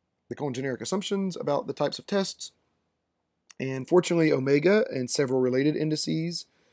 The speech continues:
is appropriate for a wider range of circumstances than alpha, even when we don't have essentially tau or parallel tests. Whereas alpha is appropriate only when tests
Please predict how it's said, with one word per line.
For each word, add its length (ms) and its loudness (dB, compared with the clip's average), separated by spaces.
is 100 -2
appropriate 440 2
for 120 2
a 60 2
wider 300 4
range 260 0
of 80 -2
circumstances 800 -8
than 320 -12
alpha, 500 -10
even 260 -8
when 140 -10
we 100 -10
don't 380 -10
have 440 -10
essentially 600 -8
tau 340 -8
or 240 -6
parallel 460 -6
tests. 540 -2
Whereas 260 10
alpha 280 10
is 140 6
appropriate 540 8
only 300 2
when 220 2
tests 440 0